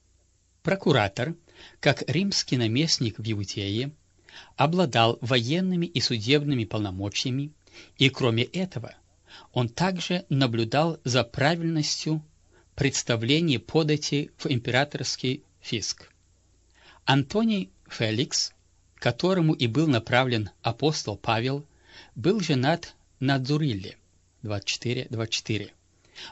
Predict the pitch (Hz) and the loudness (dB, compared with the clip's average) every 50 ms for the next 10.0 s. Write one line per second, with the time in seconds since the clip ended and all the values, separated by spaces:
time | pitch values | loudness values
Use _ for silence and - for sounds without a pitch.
0 | - - 120 120 123 156 208 226 - - - - 185 180 190 - - 127 110 127 | -4 0 2 4 4 4 2 2 0 0 0 2 2 0 0 -2 -6 -2 2 2
1 | 151 180 180 - - 165 156 156 160 165 - _ _ - 135 127 107 117 123 165 | 4 4 2 0 0 0 0 0 -2 -4 -6 _ _ -2 0 0 2 2 2 2
2 | 202 202 - - - - 123 113 107 - - - 117 110 123 151 165 165 - - | 2 2 0 0 0 -2 -4 -6 -4 -4 -2 0 2 2 2 2 0 -2 -8 -16
3 | _ _ _ _ _ - 143 151 170 175 170 151 147 151 156 156 156 - _ - | _ _ _ _ _ 2 4 6 6 4 2 0 0 0 0 -2 -4 -6 _ 0
4 | 127 131 123 127 135 151 147 147 151 151 - - 113 104 101 104 104 - _ _ | 0 0 2 0 0 0 0 -2 -4 -6 -4 -4 -4 -4 -4 -10 -16 -18 _ _
5 | _ _ _ _ _ _ _ _ _ _ _ - - - - _ - - - - | _ _ _ _ _ _ _ _ _ _ _ -20 -20 -20 -12 _ 0 0 0 0
6 | - 190 196 208 196 190 185 - 127 127 139 147 147 - - 170 165 185 180 175 | 0 -2 0 2 0 0 2 2 4 4 4 4 2 0 0 0 2 4 4 4
7 | 156 131 120 120 127 135 139 131 - - _ _ 131 139 143 143 - - - _ | 4 2 2 2 0 0 0 -2 -6 -12 _ _ 0 0 0 0 -4 -12 -10 _
8 | - 123 123 - - 117 110 104 - - 139 156 156 - _ _ _ _ _ _ | -2 -2 0 0 0 -2 -2 -2 -2 -2 -2 -4 -4 -8 _ _ _ _ _ _
9 | _ _ _ _ _ _ _ _ - - 123 117 110 117 127 143 143 143 - | _ _ _ _ _ _ _ _ 0 2 4 6 6 6 6 4 2 0 -6